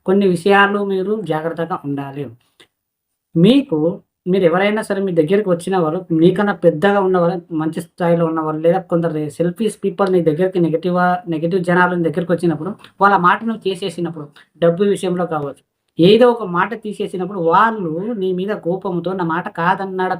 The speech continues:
కదా అని ఇండైరెక్ట్‌గా నేను నాశనం చేయడానికి ట్రై చేస్తాను. సింపుల్. So దాన్ని చూ-, కొంచెం అయినా భయపడకు. నువ్వు నిజాయితీగా ఉన్నా సరే సమస్యలు అని చెప్పి తప్పవు,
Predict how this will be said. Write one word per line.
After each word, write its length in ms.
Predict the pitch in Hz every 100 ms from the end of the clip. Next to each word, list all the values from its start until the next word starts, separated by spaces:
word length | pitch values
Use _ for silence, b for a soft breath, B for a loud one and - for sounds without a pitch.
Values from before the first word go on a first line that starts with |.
| 170
కదా 180 | 170 170
అని 180 | 190 196 220 b b
ఇండైరెక్ట్‌గా 580 | 190 247 226 208 202 208
నేను 200 | 196 214
నాశనం 340 | 185 170 175
చేయడానికి 480 | 170 165 147 139 170
ట్రై 140 | 262 247
చేస్తాను. 300 | 165 - 107 _ _ _
సింపుల్. 360 | - 160 - 160 - _ _ _
So 20 | 226
దాన్ని 300 | 175 190 226
చూ-, 160 | 208
కొంచెం 300 | 190 185 185 196 233 _ _ _
అయినా 160 | - 233 175
భయపడకు. 600 | 165 226 - 220 202 170
నువ్వు 240 | 233 220 175
నిజాయితీగా 420 | 160 190 214 214 175
ఉన్నా 240 | 175 208
సరే 200 | 196 208
సమస్యలు 500 | - 151 185 175 196
అని 140 | 180 170
చెప్పి 140 | 214 -
తప్పవు, 520 | 170 170 269 262 165